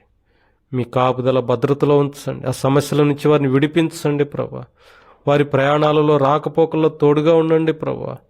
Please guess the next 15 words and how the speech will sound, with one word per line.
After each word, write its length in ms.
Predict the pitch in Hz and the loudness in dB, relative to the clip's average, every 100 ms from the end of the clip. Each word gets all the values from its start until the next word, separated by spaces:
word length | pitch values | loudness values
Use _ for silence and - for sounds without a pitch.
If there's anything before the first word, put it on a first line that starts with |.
| _ _ - | _ _ -2
దేవా, 300 | 123 117 120 | 0 2 2
సహాయం 520 | 120 117 107 117 120 | -2 -4 -2 0 -2
చేయండి 440 | 120 - 123 120 120 | -4 -12 -14 -10 -10
ఆయన. 260 | 120 120 120 _ _ _ _ _ _ _ _ - - | -10 -14 -18 _ _ _ _ _ _ _ _ -10 -4
అంతేకాదు 580 | 131 135 131 131 127 123 | -2 0 0 0 0 -2
తండ్రి, 680 | 135 123 120 131 131 131 117 _ 127 | -2 0 0 0 0 -4 -12 _ -4
నాయన, 380 | 120 120 127 120 - _ _ _ _ _ _ _ _ _ _ - | -4 -4 -8 -10 -18 _ _ _ _ _ _ _ _ _ _ -4
మరి 600 | 135 127 123 120 131 123 117 _ _ _ _ - | 0 0 0 -2 -6 -10 -16 _ _ _ _ -2
ప్రార్థన 800 | 127 131 113 131 131 131 139 147 135 _ _ _ _ _ - | 0 0 -2 -2 0 0 -2 -8 -18 _ _ _ _ _ -2
అవసరతలు 720 | 139 139 - 143 143 131 120 | -2 0 -2 -2 -2 -4 -2
ఎవరెవరైతే 600 | 135 135 139 143 147 143 | 2 4 4 4 4 2
కోరుతూ 460 | 143 147 151 147 160 | -2 2 0 2 2
వచ్చారో 460 | 151 151 143 131 127 | 2 -2 -4 -4 -6
ప్రార్థన 800 | - - 135 135 131 139 135 135 _ _ _ | -10 -2 0 0 0 -2 -2 -4 _ _ _
సహాయం, 520 | - 127 135 147 147 | -4 -2 0 0 0